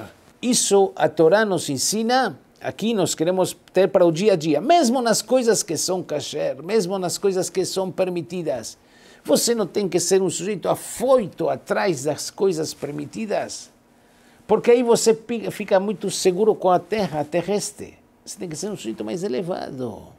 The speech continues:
Por isso comemos matzá na noite de Pesach. Pelo menos uma noite. E mostrar que você tem, demonstre seus músculos, que você consegue ir com sua vontade,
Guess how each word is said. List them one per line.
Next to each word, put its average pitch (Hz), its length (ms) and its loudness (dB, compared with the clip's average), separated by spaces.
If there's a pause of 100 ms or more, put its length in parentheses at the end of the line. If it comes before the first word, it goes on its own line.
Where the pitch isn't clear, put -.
(1300)
Por 123 140 -6
isso 156 220 -4
comemos 160 440 -4
matzá 151 440 -6
na 127 120 -8
noite - 400 -14
de - 100 -18
Pesach. - 420 -16 (880)
Pelo 190 180 4
menos 233 260 6
uma 220 160 6
noite. 220 580 0 (520)
E 175 100 0
mostrar 240 520 4
que 214 100 2
você 214 320 4
tem, 214 600 0 (720)
demonstre 165 800 -2
seus - 760 -4
músculos, 135 840 -8
que - 120 -10
você 135 280 -8
consegue 135 640 -8
ir 147 260 -6
com 131 180 -12
sua 135 280 -4
vontade, 113 640 -8